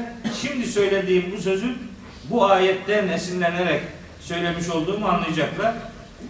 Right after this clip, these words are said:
"Velev yuâhidullâhun nâse." Eğer Allah insanları muha-, muahaze edecek olsaydı, sorumlu tutacak, yargılayacak olsaydı, "bimâ kesebu", yaptıklarından dolayı,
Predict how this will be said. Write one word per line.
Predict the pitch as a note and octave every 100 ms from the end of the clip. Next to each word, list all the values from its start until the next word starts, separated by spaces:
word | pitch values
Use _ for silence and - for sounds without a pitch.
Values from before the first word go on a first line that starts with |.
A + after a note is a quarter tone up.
| -
"Velev | D#3 A#3 D4 C#4+
yuâhidullâhun | C4+ B3 B3+ A#3 A#3 A#3+ A#3 A3+ A3 A3 A3
nâse." | A3+ A3 - D#3 - - - - -
Eğer | F#3 G#3+ A3 A3 -
Allah | F#3+ G#3 A3 B3+ G3+ G#3
insanları | G3 G#3+ G3+ G#3 G3+ A#3 D4 - - - - - - - - - - - - - -
muha-, | D#3 F#3 G3 F#3+ F3+
muahaze | F3+ F#3 G3 G3 F#3 F#3 G#3+
edecek | F3+ F#3+ G3+ F#3+
olsaydı, | F#3+ - A#3+ D4 A3+ A3+ -
sorumlu | - - D#3+ F3 F#3
tutacak, | A3 - F#3+ F3+ F#3+ - - - -
yargılayacak | B2+ E3+ F#3 F#3 F#3 F#3 F#3 F3+
olsaydı, | F3+ E3 A#3+ D4 D4+ D3 - - - -
"bimâ | F#3+ A3 G#3+
kesebu", | A3+ G#3 G3 D#3+ C3+ A#2
yaptıklarından | D#3 - F3+ G3+ F#3+ F#3 F#3+ G3
dolayı, | E3+ C#3+ -